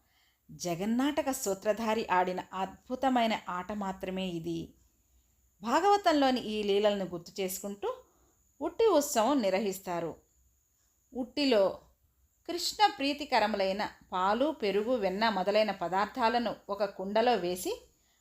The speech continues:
ఒక ఉట్టి మీద పెట్టి, పిల్లలు తరతమ భేదాలు లేకుండా చేసుకునే మహోత్సవం ఇది. పిల్లలు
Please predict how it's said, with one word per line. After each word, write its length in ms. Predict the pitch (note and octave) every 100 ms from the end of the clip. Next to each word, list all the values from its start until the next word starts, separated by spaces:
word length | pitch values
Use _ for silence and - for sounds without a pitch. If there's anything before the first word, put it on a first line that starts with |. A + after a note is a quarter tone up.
| -
ఒక 140 | D4+ F4
ఉట్టి 400 | C#4 A#3 A#3 F4+
మీద 280 | G4+ G4+ E4+
పెట్టి, 420 | G#3+ - G3+ - _ _ _ _ _ _ -
పిల్లలు 540 | C4 C#4 C4+ B3+ A3+ - _ -
తరతమ 440 | C#4 F#4+ G#4+ G#4
భేదాలు 520 | F#4 B3+ A#3+ D4 D4 C4
లేకుండా 580 | G3+ G3+ A3 A3 A3 G#3+ - A3
చేసుకునే 600 | G#3+ A3 G#3+ G#3 F#3+ - _ _ F3
మహోత్సవం 720 | F3+ F#3 C#4 D4 - C#4+ C#4
ఇది. 440 | G3 F#3+ E3+ - _ _ _ _ _ _ _ _ _ A#3
పిల్లలు 540 | A3+ D4+ C4 G#3+